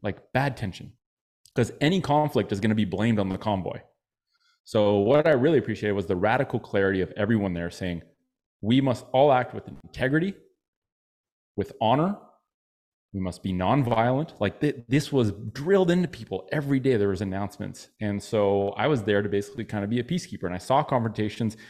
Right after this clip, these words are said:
manifesting and, like, people are getting angry, right? Rightfully so on both sides. And it was really just trying to be there to, like, diffuse it. Um, and it is kind of a miracle that nothing really crazy happened.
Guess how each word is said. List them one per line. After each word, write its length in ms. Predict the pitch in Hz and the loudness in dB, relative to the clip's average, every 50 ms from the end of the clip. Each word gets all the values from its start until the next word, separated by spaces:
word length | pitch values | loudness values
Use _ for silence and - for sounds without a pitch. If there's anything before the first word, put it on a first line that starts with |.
| - _ _ | -20 _ _
manifesting 680 | 117 117 131 - - - 104 104 - - 131 117 110 | 0 2 2 2 0 0 -2 -2 0 -2 0 0 0
and, 120 | 104 95 | 0 0
like, 160 | 92 92 - | -2 -4 -4
people 260 | - 151 143 - 135 113 | -4 -6 -2 2 4 4
are 140 | 110 107 | 4 4
getting 340 | 110 117 123 123 120 113 101 | 2 0 -2 -2 -4 -4 -2
angry, 420 | 110 151 208 214 147 104 82 - - | 0 0 0 0 0 -2 -8 -12 -14
right? 280 | - - 117 127 151 147 110 | -6 -2 -2 -2 -2 0 0
Rightfully 480 | 107 120 156 175 - - 160 160 165 | 0 0 0 -2 -6 -4 -2 -2 -2
so 200 | 160 - 202 175 | 0 0 2 2
on 180 | 117 101 98 95 | 2 0 0 0
both 160 | 117 131 - | 0 0 0
sides. 360 | - 160 165 151 117 110 - - - - - - - _ _ - - | -2 -2 -2 -2 -4 -6 -12 -18 -20 -20 -20 -20 -20 _ _ -6 -2
And 80 | 120 | 0
it 20 | 120 | 0
was 140 | 117 101 | 0 2
really 200 | 131 151 160 135 | 2 4 4 4
just 220 | 117 117 113 - - | 4 2 -2 -6 -6
trying 220 | - 131 113 101 | -4 -2 -2 0
to 80 | 92 110 | 0 0
be 60 | 117 | 2
there 160 | 110 104 90 | 2 2 0
to, 160 | - - 107 | 0 -2 -4
like, 340 | 98 95 92 92 - - - - _ _ _ _ _ _ _ _ _ _ | -2 0 0 -2 -2 -6 -14 -20 _ _ _ _ _ _ _ _ _ _
diffuse 380 | - 107 - - 117 110 92 - | -10 -10 -2 0 0 0 0 -2
it. 260 | - - - - - _ _ _ _ _ _ _ - 98 | -8 -12 -14 -20 -20 _ _ _ _ _ _ _ -12 -10
Um, 440 | 95 92 90 85 90 95 90 90 - _ _ _ _ _ _ _ _ _ - | -8 -6 -6 -8 -8 -10 -12 -16 -18 _ _ _ _ _ _ _ _ _ -2
and 100 | 127 127 | 0 0
it 120 | 120 131 | 2 4
is 140 | 156 156 - | 2 2 2
kind 180 | - 151 139 120 | 0 -2 0 0
of 80 | 101 | 0
a 60 | 95 | 0
miracle 360 | 90 92 98 101 95 - 92 85 | 0 0 0 -2 -2 -4 -6 -6
that 160 | 80 87 90 | -6 -8 -6
nothing 520 | 87 90 95 101 101 - 104 95 92 90 87 | -4 -2 -2 -2 -2 -2 -4 -4 -4 -2 0
really 240 | 98 98 92 90 | 0 2 2 0
crazy 380 | - - 98 95 92 80 87 80 | -2 -2 -2 -2 -2 -2 -4 -8
happened. 440 | - - 82 78 - - - - | -10 -10 -10 -10 -10 -14 -16 -18